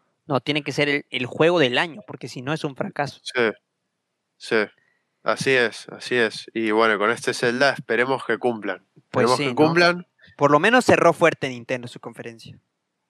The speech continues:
Speaker 2: La verdad es que me gustó, me pareció bien, pero me parece que sigue habiendo mucho como exclusivo, eh, pero eso es algo que
Speaker 1: Bueno,
Speaker 2: personalmente a mí no me gusta, porque
Speaker 1: pero es
Speaker 2: no
Speaker 1: que
Speaker 2: te-,
Speaker 1: eso
Speaker 2: nunca
Speaker 1: tiene
Speaker 2: tuve
Speaker 1: que,
Speaker 2: Nintendo.
Speaker 1: tiene que seguir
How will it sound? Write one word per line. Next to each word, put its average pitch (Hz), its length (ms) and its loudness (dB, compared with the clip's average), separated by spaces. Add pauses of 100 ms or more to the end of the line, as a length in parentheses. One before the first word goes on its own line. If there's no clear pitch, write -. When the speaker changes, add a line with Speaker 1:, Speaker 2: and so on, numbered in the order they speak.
(160)
Speaker 2:
La 127 180 2
verdad 180 240 6
es - 40 -20
que 220 100 2
me 165 100 0
gustó, 131 680 2
me 123 180 -2
pareció 143 720 4
bien, 214 460 4
pero 151 200 4
me 151 120 2
parece 196 540 2
que 139 140 -2
sigue 202 340 2
habiendo 175 360 2
mucho 202 540 2 (880)
como 127 180 2
exclusivo, 120 800 2
eh, 131 140 4
pero 151 180 4
eso 226 260 4
es 185 200 2
algo 202 200 4
que 143 180 2
Speaker 1:
Bueno, 120 120 -12
Speaker 2:
personalmente 175 580 2
a 170 80 4
mí 180 140 0
no 180 120 2
me 156 80 4
gusta, 165 460 2
porque 123 400 0
Speaker 1:
pero - 200 6
es 214 140 2
Speaker 2:
no - 80 2
Speaker 1:
que 233 100 4
Speaker 2:
te-, 254 40 6
Speaker 1:
eso 240 140 2
Speaker 2:
nunca 165 200 2
Speaker 1:
tiene 151 100 -2
Speaker 2:
tuve 147 160 4
Speaker 1:
que, 127 60 -2
Speaker 2:
Nintendo. 117 380 -2
Speaker 1:
tiene 196 260 -2
que 190 140 -2
seguir 180 480 -2